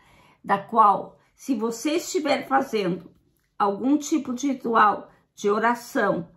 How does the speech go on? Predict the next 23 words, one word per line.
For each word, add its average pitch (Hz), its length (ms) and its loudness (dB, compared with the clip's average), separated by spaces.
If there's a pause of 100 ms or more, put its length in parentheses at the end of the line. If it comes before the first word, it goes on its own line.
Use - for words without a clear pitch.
(760)
ou 202 460 2
exercício 220 680 -4
de 254 140 -6
lei 233 200 -2
de 220 80 -4
atração, 208 800 -4 (380)
saiba 208 500 -2
que - 160 -14
está 196 280 -4
funcionando. 196 840 -8 (720)
Está 196 480 -2
abrindo 220 560 2
os - 140 -8
caminhos 208 420 -6
de - 80 -18
vocês 190 800 -10 (400)
para 214 140 -4
que 214 140 -12
vocês 196 340 -10
possam 196 560 -4 (140)
transformar 240 1000 -2
e 214 120 -10
transmutar 214 1000 -8